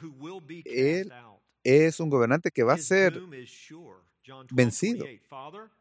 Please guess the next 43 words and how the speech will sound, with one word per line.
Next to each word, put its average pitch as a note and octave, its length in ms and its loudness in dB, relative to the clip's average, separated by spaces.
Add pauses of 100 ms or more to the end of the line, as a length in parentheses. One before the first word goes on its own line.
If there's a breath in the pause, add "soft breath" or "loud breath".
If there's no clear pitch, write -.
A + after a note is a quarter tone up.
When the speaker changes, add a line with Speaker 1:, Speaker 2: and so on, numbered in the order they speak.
Speaker 2:
Juan B2 300 2
doce D3+ 200 -2
veintiocho, C3+ 500 -2
Speaker 1:
glorify A#3 160 -6
your D3 120 -18
name." C3 180 -20
Speaker 2:
"Padre, C3 320 2
glorifica C#3 460 -2
Speaker 1:
Then - 40 -2
a - 20 -16
Speaker 2:
tu B2+ 60 -6
Speaker 1:
voice B2+ 40 -2
Speaker 2:
nombre", F#3 260 0
Speaker 1:
came C3 60 -2
Speaker 2:
dice - 120 -8
Speaker 1:
from B2+ 140 -4
Speaker 2:
Jesús. A#2 240 -8
Speaker 1:
heaven, - 40 -20
I D3 180 -16
have D3 160 -20
glorified C#3+ 240 -2
Speaker 2:
Entonces C3+ 320 0
Speaker 1:
them, D#3 40 -8
Speaker 2:
vino F3 180 -2
Speaker 1:
and - 20 0
Speaker 2:
una E3+ 100 0
Speaker 1:
I E3+ 40 0
Speaker 2:
voz E3+ 60 0
Speaker 1:
will E3 60 -2
Speaker 2:
del D#3+ 120 -2
cielo, F3+ 260 0
"Lo - 0 -
he D3+ 40 0
Speaker 1:
glorify C#3+ 180 2
them D#3+ 40 -4
Speaker 2:
glorificado, E3 440 -2
Speaker 1:
again." E3+ 80 0
Speaker 2:
lo C#3 120 0
glorificaré B2 460 -2
Speaker 1:
The C3 60 -2
crowd - 80 -10
Speaker 2:
otra B2+ 100 0
Speaker 1:
that - 20 -2